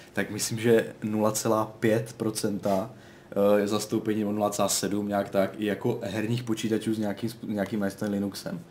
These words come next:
Takže jako je, ani se nedivím, že se na to jako na tuhle platformu vývojáři nezaměřují, protože mi to přijde jako,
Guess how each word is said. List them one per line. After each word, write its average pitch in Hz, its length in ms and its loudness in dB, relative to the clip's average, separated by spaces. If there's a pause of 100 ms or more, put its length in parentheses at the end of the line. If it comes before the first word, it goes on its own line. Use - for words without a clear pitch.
(580)
Takže 113 520 8
jako 107 200 6
je, 117 160 8 (1040)
ani 123 140 4
se 123 140 0
nedivím, 120 320 4
že 117 380 8
se - 180 -2
na 107 100 2
to 113 140 2
jako 110 200 2
na 113 80 0
tuhle 113 220 2
platformu 110 440 0 (240)
vývojáři 107 400 2
nezaměřují, 107 560 0
protože 95 340 -2
mi 95 60 0
to 92 100 -2
přijde 98 200 -2
jako, 101 260 2